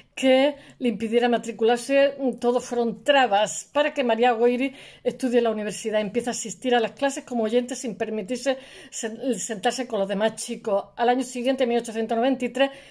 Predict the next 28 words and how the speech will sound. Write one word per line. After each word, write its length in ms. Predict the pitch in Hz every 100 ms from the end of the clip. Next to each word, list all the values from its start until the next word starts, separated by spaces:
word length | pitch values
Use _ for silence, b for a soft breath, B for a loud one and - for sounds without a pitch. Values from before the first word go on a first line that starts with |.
| B
puede 200 | - 403
matricularse, 640 | 311 269 233 247 262 262 269
pero 260 | 247 233 240
la 120 | 247
matricularon 500 | 233 233 254 311 339
de 80 | 247
mala 240 | 214 196
gana, 220 | 208 208
pero 100 | 208
sacó 240 | 190 226 247
unas 140 | 247
notas 400 | 240 262 320 311
excepcionales, 640 | 254 220 196 214 208 202 185 B B B -
con 160 | 254
pleno 300 | 233 269 277
derecho. 400 | 240 226 220 226 208
Hasta 220 | 262 -
mil 100 | 269
novecientos 380 | 349 302 269 240
diez 160 | 262 339
no 160 | 226
se 160 | 220 233
permite 340 | 214 208 226
que 80 | 220
se 100 | 214
matriculen 460 | 208 185 185 226 214
las 100 | 196
mujeres. 340 | 185 202 185